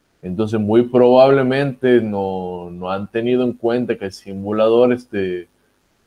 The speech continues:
solamente te con-, te per-, te, te permite conectar de la única forma correcta.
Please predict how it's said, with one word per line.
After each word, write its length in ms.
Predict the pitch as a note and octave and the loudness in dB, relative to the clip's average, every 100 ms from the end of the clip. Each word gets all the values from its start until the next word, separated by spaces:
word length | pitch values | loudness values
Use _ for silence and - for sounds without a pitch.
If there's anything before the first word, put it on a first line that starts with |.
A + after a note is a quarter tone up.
| _ - - | _ -20 -12
solamente 500 | - G#2 A2 A#2+ B2 | -2 0 2 2 2
te 160 | A#2+ | 0
con-, 320 | A2+ G#2 A2+ - | -2 -6 -6 -8
te 140 | G2+ | -10
per-, 300 | - G2 G2+ _ | -6 -6 -8 _
te, 400 | - F2 E2 D#2+ D#2+ _ _ _ _ _ - | -12 -10 -10 -14 -18 _ _ _ _ _ -10
te 80 | |
permite 500 | F#2+ F#2+ G2 A2+ A#2+ | 0 2 4 2 2
conectar 560 | A#2+ G#2 G#2+ - A#2+ A2 | 2 2 2 4 4 4
de 100 | F#2+ | 2
la 80 | F#2 | 2
única 360 | F#2 A2 A#2+ A#2+ | 2 2 2 0
forma 400 | - A#2 B2 B2 | 2 2 2 2
correcta. 640 | A#2 A#2 C#3 - A#2 - | 0 2 -2 -2 -8 -10